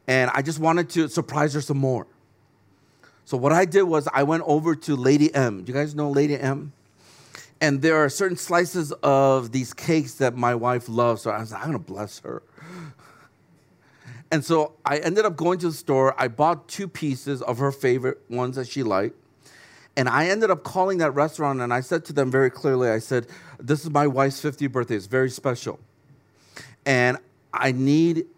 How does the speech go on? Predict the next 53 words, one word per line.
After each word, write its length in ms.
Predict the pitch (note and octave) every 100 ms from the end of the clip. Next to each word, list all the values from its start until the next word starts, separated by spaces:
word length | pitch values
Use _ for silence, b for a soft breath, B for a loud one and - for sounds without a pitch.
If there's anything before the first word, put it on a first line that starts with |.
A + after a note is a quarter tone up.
| B2+
uh, 120 | B2+
you, 240 | B2+ B2 C#3+
f-, 240 | C#3 C#3+ A#2+
I'm 240 | G#2 A2+
gonna 140 | B2+
bring 260 | A#2 C3 E3
it, 80 | F3 - G#2+
bring 180 | C3 C#3+
the 80 | E3
cake 240 | - D#3
over, 420 | D3+ C3+ A#2 A#2 B B B
and 120 | B2 B2
I 80 | B2+
need 260 | C3 E3+
you 120 | F3+ F3
to 60 |
bring 260 | B2+ C#3 D3+
it 140 | D3 -
at 180 | B2
this 140 | - C3+
specific 500 | - C3 - C#3 -
time. 340 | - B2 A2+
After 240 | A#2 A2+ C3
we 120 | A2+
finish 340 | - C#3+ C#3
our 80 | C#3
meal, 440 | B2+ C3 C3+ C#3 G3+ B F3
we, 100 | B2
can 200 | - B2+
you 60 | A#2+
bring 260 | A2 C3
it?" 120 | C#3 C#3
And, 180 | C3 A#2
and 140 | A#2
I 100 | B2
said, 220 | B2 C3+ - B2 -
"Do 80 | A#2+
you 80 |
guys 180 | B2 B2
do 140 | - C#3
anything 300 | C3+ C3+ A2+
special?" 380 | - C3+ B2+
He 60 | A#2
goes, 80 | A#2
"We'll, 240 | B2+ C3 -
we'll 200 | C#3+ C#3+
just 220 | C#3 B2+
give 140 | C#3+
you 80 | C#3
a 20 |
little, 340 | C3 C3 A#2+ B B B -
uh, 140 | G2
chocolate 520 | F#2+ - C#3 D3 C3+